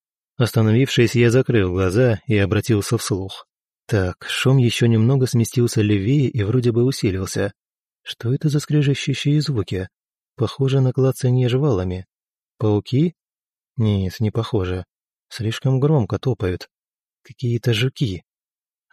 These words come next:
«А, он горит! Горит! Эти твари дышат огнём!»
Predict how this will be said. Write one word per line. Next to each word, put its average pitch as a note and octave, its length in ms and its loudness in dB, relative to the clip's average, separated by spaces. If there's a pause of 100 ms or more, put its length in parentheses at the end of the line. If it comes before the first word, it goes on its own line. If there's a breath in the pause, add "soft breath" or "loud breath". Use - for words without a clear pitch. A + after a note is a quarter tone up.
«А, A#3+ 400 6
он E4+ 200 6
горит! D4 460 6 (220)
Горит! D4+ 640 6 (260 loud breath)
Эти C4+ 280 4
твари C4+ 360 6
дышат C#4 360 4
огнём!» C4 520 6